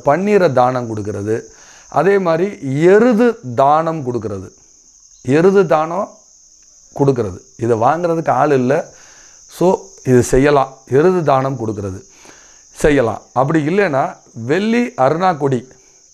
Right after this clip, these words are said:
வெள்ளியில அருணாக்கொடி செய்து உங்க வீட்ல உங்க உறவுகளுக்கு, உங்க நண்பர்களுடைய குழந்தைகளுக்கோ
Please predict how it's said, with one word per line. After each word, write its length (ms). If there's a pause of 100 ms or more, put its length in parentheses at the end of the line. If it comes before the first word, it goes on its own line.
(180)
வெள்ளியில 440 (240)
அருணாக்கொடி 500 (140)
செய்து 260 (840)
உங்க 240
வீட்ல 320 (180)
உங்க 200 (120)
உறவுகளுக்கு, 600
உங்க 220
நண்பர்களுடைய 760
குழந்தைகளுக்கோ 680